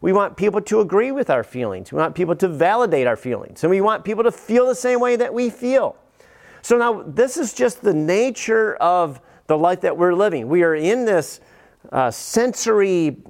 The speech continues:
you know, existence with these five senses. We have this will, we have this mind, we have these emotions, and all of this, uh, is a, is a constant,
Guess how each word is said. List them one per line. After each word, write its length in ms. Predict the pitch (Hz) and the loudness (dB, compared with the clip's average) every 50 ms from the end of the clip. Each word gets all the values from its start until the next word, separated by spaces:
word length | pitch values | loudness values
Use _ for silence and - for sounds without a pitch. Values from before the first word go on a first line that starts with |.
| - - | -14 -2
you 120 | - 160 | 0 2
know, 220 | 156 151 143 139 139 | 2 2 2 0 0
existence 920 | - 156 160 127 120 120 123 170 196 180 - - - 139 139 170 190 - | 0 -2 -2 -2 -2 0 0 0 0 0 -2 -4 -2 0 0 0 -2 -4
with 160 | 143 135 - | -6 -6 -4
these 220 | - 135 123 - - | -2 -4 -4 -2 -2
five 280 | - 156 156 185 175 | -2 0 0 0 -2
senses. 640 | - - - 135 110 95 98 - 113 117 135 135 - _ - - - - - | -4 -2 -2 -2 -2 -2 -4 -4 -4 -4 -4 -4 -10 _ -20 -20 -20 -2 0
We 100 | 156 165 | 0 0
have 280 | 156 175 202 220 220 180 | 2 0 0 0 0 0
this 200 | 196 175 - - | 0 -2 -2 -6
will, 400 | 120 120 143 151 139 135 139 151 | -4 0 2 4 4 4 2 0
we 120 | 160 135 | -2 -4
have 220 | 135 160 185 185 175 | 0 -2 -2 0 0
this 200 | 208 175 - - | -2 -2 -2 -6
mind, 500 | 127 123 135 127 120 120 120 131 151 147 | -4 -2 0 0 0 0 0 -2 -4 -4
we 120 | 139 156 | -4 -4
have 200 | 143 160 180 202 | -2 -2 -2 -2
these 160 | 185 202 160 151 | -2 -4 -4 -2
emotions, 760 | 143 131 127 117 113 113 - - 135 123 139 180 185 - - - - - - - - - _ - | -2 0 0 0 -2 -4 -6 -4 -2 -2 0 -2 -4 -6 -12 -20 -20 -20 -20 -20 -20 -20 _ -2
and 160 | 185 175 175 - - | -2 -2 -2 -2 0
all 280 | - 151 175 220 247 262 | 2 2 4 4 4 2
of 140 | 247 208 156 | 0 0 2
this, 440 | 151 151 147 156 165 - - - - - - - _ _ _ - | 2 2 4 2 0 -2 -8 -10 -14 -18 -20 -20 _ _ _ 0
uh, 240 | 156 151 151 151 - - | 2 2 2 0 0 0
is 220 | 180 170 147 120 | 0 0 2 2
a, 160 | 156 156 147 - | 0 0 0 0
is 180 | - 160 147 127 | 0 0 2 2
a 60 | 147 | 0
constant, 1000 | 143 - - - 170 185 214 240 247 220 - - - 220 214 202 180 - - - | -2 -2 -2 0 0 0 0 0 -2 -4 -6 -6 -2 -2 -2 -2 -2 -6 -10 -14